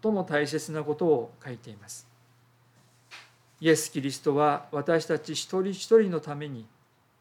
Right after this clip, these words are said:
一人一人の罪のために十字架上で死んでくださいました。そして墓に葬られ、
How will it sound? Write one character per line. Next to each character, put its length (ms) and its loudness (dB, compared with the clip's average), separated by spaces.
一 220 0
人 80 0
一 60 -8
人 100 -2
の 180 0
罪 320 -6
の 120 0
た 160 -8
め 160 -6
に 100 -12
十 200 -4
字 140 -6
架 160 2
上 240 -2
で 340 4
死 240 -6
ん 160 -12
で 280 -2
く 60 -20
だ 100 -8
さ 160 -10
い 60 -8
ま 100 -14
し 120 -16
た。 100 -20
そ 180 0
し 120 -6
て 340 4
墓 300 -2
に 300 -6
葬 380 4
ら 120 0
れ、 160 -8